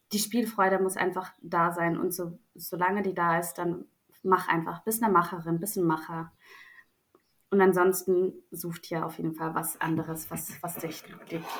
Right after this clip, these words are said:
glücklich macht. Ja, genau. Ich glaub, für mich ist es auch so, dass Schauspiel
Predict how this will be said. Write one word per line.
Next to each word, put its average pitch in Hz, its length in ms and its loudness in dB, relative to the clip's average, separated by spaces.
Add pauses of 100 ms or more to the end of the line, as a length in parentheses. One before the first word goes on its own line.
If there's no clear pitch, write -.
(160)
glücklich 196 400 2
macht. 160 360 0 (180)
Ja, 175 180 2 (260)
genau. 165 200 4
Ich 160 140 0
glaub, 196 180 6
für 196 120 0
mich 190 220 4
ist 190 160 -8
es 170 80 -8
auch 165 240 2
so, 165 220 -6
dass 160 320 -4
Schauspiel 165 600 -4